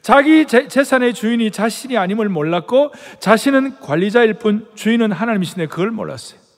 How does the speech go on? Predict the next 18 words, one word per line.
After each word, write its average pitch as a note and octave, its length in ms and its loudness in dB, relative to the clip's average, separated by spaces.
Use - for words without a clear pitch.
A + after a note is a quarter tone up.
우리 D#3+ 160 -6
식으로 D#3+ 240 -12
말하면 B2 300 -14
청지의식이 G#3+ 680 -6
없었다는 - 440 -16
거예요. - 140 -20
자기 C4+ 300 4
손에 C#4 260 2
잡고 C4 320 2
있는 A3+ 140 0
것은 A3 300 -2
다 G3+ 180 2
자기 G#3 300 -2
거라는 F#3+ 280 -2
사고방식을 E3 600 -6
가졌어요. B2 460 -14
사실은 C#4 500 2
물질은 C4+ 520 2